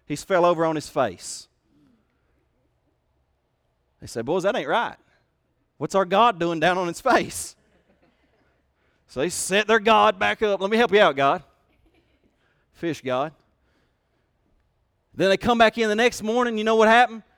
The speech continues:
Dagon, back on his face, severed at the head, head cut off, arms cut off. See, because in the presence of God, even demonic gods bow their knee.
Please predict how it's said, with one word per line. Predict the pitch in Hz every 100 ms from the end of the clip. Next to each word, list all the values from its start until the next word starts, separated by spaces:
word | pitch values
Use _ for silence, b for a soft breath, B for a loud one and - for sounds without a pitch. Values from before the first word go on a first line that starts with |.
| _ 143
Dagon, | 233 208 151 120 98 _
back | 123 208 277 -
on | 247
his | 208 -
face, | - 185 156 143 - - -
severed | - - 254 233 220
at | -
the | 160
head, | 180 180 151
head | 180 208 156
cut | 196 175
off, | 170 160 - b -
arms | 160 156 135
cut | - 131
off. | 117 90 - - _ b b b b
See, | - 226
because | 190 208 196
in | 254 247
the |
presence | - - 294 254 233 175
of | 151
God, | 202 180 123 120
even | 175 208 180 147
demonic | 147 151 175 185 160 - - 117
gods | 139 120 107 101 - - _
bow | 143 143 135
their | 127 120
knee. | 117 104 92